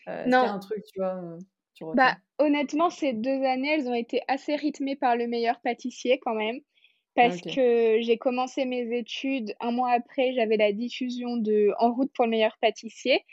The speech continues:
Speaker 2: puis l'été qui suivait, euh, le tournage du meilleur pâtissier, et <laughs> en
Speaker 1: Hmm.
Speaker 2: septembre, juste après, la diffusion du meilleur pâtissier, donc ça a été quand même vachement rythmé sur ça.
Speaker 1: Hmm.
Speaker 2: Après, euh, non, des cours qui m'ont marqué, euh, non, honnêtement, pas spécialement, euh.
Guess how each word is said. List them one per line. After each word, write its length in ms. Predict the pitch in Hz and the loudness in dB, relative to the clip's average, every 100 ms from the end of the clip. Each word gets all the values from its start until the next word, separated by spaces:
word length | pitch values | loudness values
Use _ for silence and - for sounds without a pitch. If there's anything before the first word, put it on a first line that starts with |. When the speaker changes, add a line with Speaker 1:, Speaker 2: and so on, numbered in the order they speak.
| - _ _ - | -20 _ _ 0
Speaker 2:
puis 140 | 269 | 4
l'été 300 | 247 247 262 | 6 6 2
qui 160 | 254 247 | -2 -4
suivait, 600 | - - 254 240 262 262 - | -6 -6 -4 -2 0 -2 -2
euh, 120 | 214 | -2
le 160 | 226 262 | -2 -4
tournage 360 | 269 247 247 | -6 -4 -4
du 100 | 240 | -4
meilleur 360 | 233 226 220 - | -4 0 -2 0
pâtissier, 840 | 214 202 226 - - 311 370 349 - | -4 -4 -8 -10 -2 0 0 -2 0
et 260 | 285 320 302 | 2 4 2
<laughs> 280 | 339 302 - - - - | 0 -2 -4 -12 -14 -8
en 140 | 269 - 277 | -8 -6 -4
Speaker 1:
Hmm. 440 | 208 208 262 269 | -4 -4 -2 -2
Speaker 2:
septembre, 140 | 240 233 269 | -4 -4 -4
juste 220 | 277 - | -8 -4
après, 320 | 254 240 294 | -4 -4 -6
la 160 | 285 233 | -4 -4
diffusion 360 | 220 240 277 277 | -6 -10 -10 -8
du 100 | 262 | -4
meilleur 200 | 233 277 | -2 0
pâtissier, 400 | 269 - - 269 | -2 -2 -2 -2
donc 140 | 254 | -2
ça 140 | - 226 | 2 2
a 20 | |
été 200 | 226 247 | 2 2
quand 100 | 262 | 0
même 180 | 233 220 | 0 2
vachement 380 | 233 - 262 277 | 2 2 -8 -4
rythmé 340 | 269 - 240 | -4 -4 -8
sur 260 | 240 240 - | -6 -8 -8
ça. 280 | - 233 262 - _ _ _ _ _ - | 2 2 2 -2 _ _ _ _ _ -12
Speaker 1:
Hmm. 260 | 190 160 - - | -10 -10 -12 2
Speaker 2:
Après, 520 | 226 214 - 269 269 | 4 4 2 4 4
euh, 120 | 233 220 | 2 2
non, 200 | 220 247 | 0 0
des 140 | 208 | 0
cours 300 | - 254 - | 0 -4 -6
qui 180 | - 220 | -10 -6
m'ont 160 | 214 | -4
marqué, 500 | 208 208 - 247 269 233 | -2 -2 -2 -2 0 0
euh, 80 | 208 | -2
non, 200 | 214 220 | -4 -4
honnêtement, 380 | 202 196 214 220 | -6 -6 -8 -6
pas 140 | 220 | -6
spécialement, 720 | - 214 - 208 202 202 202 | -8 -12 -6 -6 -6 -8 -10
euh. 140 | - | -12